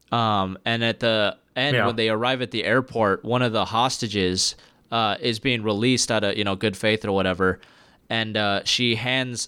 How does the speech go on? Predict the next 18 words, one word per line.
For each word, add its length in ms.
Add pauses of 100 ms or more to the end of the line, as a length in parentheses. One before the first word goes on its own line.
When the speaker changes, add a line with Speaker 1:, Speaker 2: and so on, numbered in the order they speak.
Speaker 1:
Sal 680
her 380
rosary 460
beads 520 (380)
and 100
is 100
like, 140
"Here's, 260
you 80
know, 140
good 220
luck 220
for 140
your 300
first, 420
uh, 320 (100)
airplane 400
trip." 360